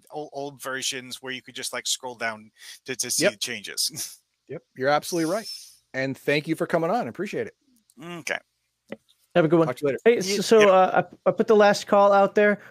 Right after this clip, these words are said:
Speaker 3: Uh, Bruce, if you're still listening, I can't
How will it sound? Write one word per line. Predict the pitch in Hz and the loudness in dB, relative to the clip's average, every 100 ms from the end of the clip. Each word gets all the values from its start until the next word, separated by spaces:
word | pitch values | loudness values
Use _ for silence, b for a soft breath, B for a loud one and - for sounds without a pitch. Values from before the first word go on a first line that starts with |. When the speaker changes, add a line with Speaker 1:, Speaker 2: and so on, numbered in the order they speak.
| B - | B 2
Speaker 3:
Uh, | 175 | 2
Bruce, | 160 254 277 - | 4 2 2 2
if | - - | -2 2
you're | 220 | 0
still | 214 - 247 214 | 0 2 4 4
listening, | 233 - 208 180 175 _ _ _ _ _ 151 | 4 2 0 0 0 _ _ _ _ _ 0
I | 185 | 0
can't | 185 - 226 220 | 0 0 2 2